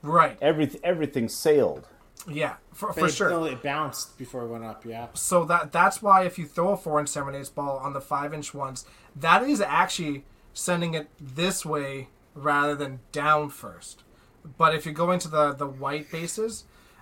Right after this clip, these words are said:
Speaker 1: I use a five-inch ball so that it try, a-, and something, a harder ball that doesn't have the rubber to try to, to try to keep those pins down a little bit more. So, but the nice
Speaker 2: Hmm.
Speaker 1: thing is, is if I'm going through a tournament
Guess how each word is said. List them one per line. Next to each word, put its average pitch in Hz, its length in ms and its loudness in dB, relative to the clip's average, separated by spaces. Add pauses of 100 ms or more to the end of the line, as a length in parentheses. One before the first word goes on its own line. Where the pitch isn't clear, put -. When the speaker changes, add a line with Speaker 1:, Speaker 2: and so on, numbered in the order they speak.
(140)
Speaker 1:
I 165 180 10
use 190 220 0
a 170 40 0
five-inch 151 440 2
ball 143 220 0
so 143 140 -6
that 139 100 -4
it 135 100 -6
try, 147 240 0
a-, 151 320 -6
and 151 200 -2
something, 147 480 -2 (220)
a 139 80 -4
harder 156 360 2
ball 139 260 -4
that 135 120 -4
doesn't 139 240 -4
have 139 180 -4
the 147 80 -10
rubber 175 340 0 (480)
to 147 100 -12
try 151 220 2
to, 139 220 -2 (360)
to 147 100 -12
try 151 180 2
to 147 80 -2
keep 147 260 -12
those 139 180 -6
pins 135 260 -10
down 127 240 -10
a 131 80 -8
little 131 180 -6
bit 127 100 -10
more. 123 220 -10
So, 135 280 -8 (280)
but 180 120 -2
the 170 80 0
nice 185 340 0
Speaker 2:
Hmm. 220 60 -4
Speaker 1:
thing 185 140 -2
is, 165 200 -4
is 143 100 -8
if 151 120 -8
I'm 147 140 -6
going 160 320 -6
through 190 280 -4
a 202 60 -2
tournament 135 540 -6